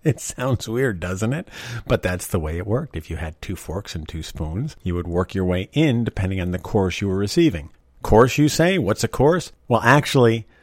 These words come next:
formal dinners were served in courses back in the olden days. Now, we didn't really have courses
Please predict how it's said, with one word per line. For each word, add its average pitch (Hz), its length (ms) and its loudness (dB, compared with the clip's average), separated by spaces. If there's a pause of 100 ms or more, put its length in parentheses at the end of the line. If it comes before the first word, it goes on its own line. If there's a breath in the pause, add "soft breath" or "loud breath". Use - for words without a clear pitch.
(220 soft breath)
formal 170 460 4
dinners 120 520 4
were 107 140 2
served 110 580 2
in 113 220 -4
courses 101 720 -4 (180)
back 92 240 -4
in 98 80 -2
the 92 120 -4
olden 104 400 -2
days. 80 320 -8 (280 loud breath)
Now, 107 140 2
we 127 320 4
didn't 135 260 6
really 110 280 4
have 92 380 -2 (260)
courses 139 720 2